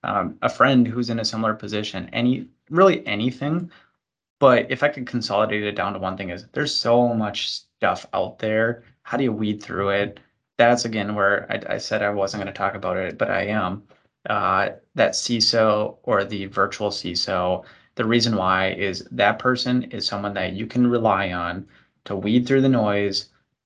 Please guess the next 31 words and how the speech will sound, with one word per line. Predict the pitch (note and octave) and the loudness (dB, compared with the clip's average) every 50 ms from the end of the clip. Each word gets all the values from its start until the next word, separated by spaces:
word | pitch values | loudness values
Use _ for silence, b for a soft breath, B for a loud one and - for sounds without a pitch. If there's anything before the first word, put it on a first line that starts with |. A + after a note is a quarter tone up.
| _ _ _ _ _ _ _ - - | _ _ _ _ _ _ _ -2 0
and | A#2 A2 | 0 2
then | G#2 G2 G2 G2 G2+ | 2 0 0 0 0
not | G#2+ A2 A#2 C3+ | 2 4 4 4
just | C3 B2 - - - | 2 0 -6 -4 -2
throw | B2 A2+ G#2 G2+ | 0 0 -2 -2
tools | - - - - B2 B2 B2 B2+ B2 | -6 -12 -6 -2 0 2 2 2 2
at | C3 B2 | 0 0
the | - C3 | 2 2
network, | B2+ B2 B2 B2 B2+ B2 - | 2 4 4 2 2 0 -2
but | A2 - | -2 0
evaluate | F#2+ F#2 - A#2 A#2 A2+ G2+ F#2 G2+ G#2+ G#2 G2 F#2 - | 0 -2 -2 -8 -4 -2 0 0 0 0 0 -2 -4 -4
the | - | -8
effectiveness | - - - - - - - - A#2+ A2 A2+ A2+ A2+ A#2 - - - | -12 -10 -4 -4 -4 -4 -2 -4 -4 -2 0 0 0 0 -2 -6 -6
and | B2 A#2 G2 - | -6 -6 -6 -6
the | - | -6
coverage | - - - - G#2 G#2+ A2 A2 A2 G#2 G#2 A2 A2+ - - - _ - - | -8 -6 -2 -2 -2 0 0 0 2 2 2 2 0 -4 -6 -10 _ -14 -12
and | G#2+ F#2+ F#2 F#2 F2+ F#2 F#2 F#2 - - A#2 | -10 -8 -6 -6 -4 -4 -4 -4 -4 -6 -6
the, | A#2 G#2+ G2 F#2+ F#2 F#2 F#2 F#2 F2+ B B B B B B B - | -8 -8 -6 -4 -4 -2 -2 -2 -4 B B B B B B B -8
uh, | E2 E2 - D2+ - - - | -4 -4 -4 -4 -6 -10 -6
that | - - A2+ - - - - | 2 4 4 4 4 2 -4
ensuring | A#2+ A#2+ - - A2+ G#2+ G#2+ | -4 -2 0 2 2 2 2
that | G#2 G2+ G2 | 2 0 0
it | F#2 - | 0 0
does | - G2 G2 F#2+ - | 2 2 2 2 2
align | F#2+ F#2+ F#2+ F#2 F2+ F#2 F#2 G2+ | -2 -2 -2 -2 -2 -2 -4 -6
with | F#2+ - | -8 -8
the | - | -8
business | F#2 F#2 F2+ - - E2+ - - | -6 -6 -4 -4 -4 -6 -6 -6
goals | - G2 F2+ F2 F#2 G#2+ - - | -6 -4 -4 -2 -4 -4 -6 -8
as | - - - - | -6 -8 -8 -6
well. | G#2+ - F2 F#2 G#2+ A#2 C3+ - | -4 -2 0 2 2 2 0 -2